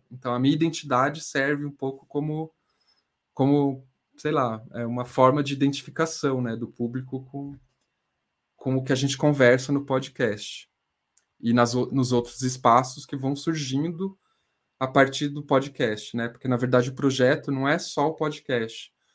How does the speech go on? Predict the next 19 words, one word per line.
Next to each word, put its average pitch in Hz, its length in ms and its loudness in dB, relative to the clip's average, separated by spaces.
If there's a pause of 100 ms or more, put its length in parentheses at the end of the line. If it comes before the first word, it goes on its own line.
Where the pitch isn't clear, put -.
(280)
O 123 60 -16
podcast 135 560 4
é 151 40 4
um, 151 220 0
é 127 100 -4
um, 131 560 -4 (140)
é 127 80 -2
um 131 80 4
espaço 160 640 4
onde 143 320 0
a - 20 -2
gente 127 560 -6 (460)
conversa 143 760 4
um 139 160 -4
pouco 147 240 -2
mais 131 160 2
profundamente, 131 920 -4
mas 143 180 -6
aí 139 220 -2